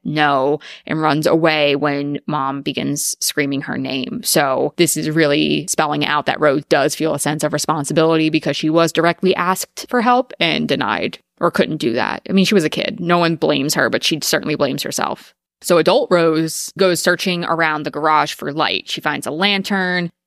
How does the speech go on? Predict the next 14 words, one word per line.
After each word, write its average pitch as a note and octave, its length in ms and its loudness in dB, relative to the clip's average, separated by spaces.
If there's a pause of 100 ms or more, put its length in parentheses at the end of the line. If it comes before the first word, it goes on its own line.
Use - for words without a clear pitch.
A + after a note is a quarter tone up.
(100)
She - 240 0
kinda C4 360 2
just, A#3+ 180 2
like, F#3+ 120 2
sits - 320 -2
and D#3 160 -4
waits, D3+ 580 -2
and E3 360 0
she F#3 200 2
hears E3 420 2
creaking G#3+ 720 2
and E3 160 -2
then A2 300 -4 (100)
sobbing. G3 1000 0